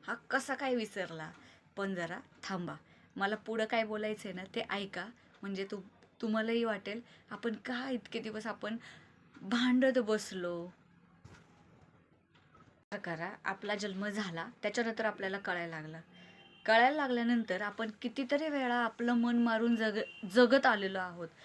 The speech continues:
क-, प्रत्येक वेळेलाच आपल्या मनासारखं घडलं असं काही नाही. मग इतकं का आपण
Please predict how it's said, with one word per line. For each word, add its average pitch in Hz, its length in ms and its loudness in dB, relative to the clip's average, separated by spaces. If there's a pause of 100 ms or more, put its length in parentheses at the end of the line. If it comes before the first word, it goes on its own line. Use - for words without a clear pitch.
(340)
क-, - 60 -2
प्रत्येक 220 500 0
वेळेलाच 240 360 6
आपल्या 247 280 2
मनासारखं 226 560 0
घडलं 208 480 4
असं 220 220 2
काही 202 240 -2
नाही. 170 280 -6 (960)
मग 196 340 -4 (580)
इतकं 277 360 2
का 285 120 4
आपण 254 220 4